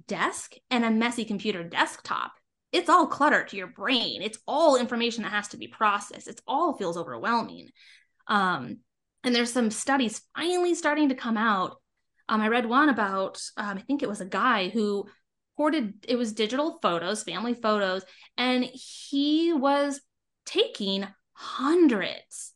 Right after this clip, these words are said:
of digital photos a day and then uploading them and organizing them and storing them and, you know, all of this. And so, I mean, it was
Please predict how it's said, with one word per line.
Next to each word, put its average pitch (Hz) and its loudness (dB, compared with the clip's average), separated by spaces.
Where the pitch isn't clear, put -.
of 220 2
digital 240 2
photos 214 0
a 185 -10
day 196 -2
and 220 0
then 190 -2
uploading 214 0
them 98 -12
and 101 -14
organizing 208 0
them - -18
and - -16
storing 220 2
them 98 -6
and, - -18
you 202 -4
know, 185 -2
all 285 0
of 185 2
this. - -6
And 226 -2
so, 208 -2
I 226 -2
mean, 208 -2
it 269 -2
was 202 -4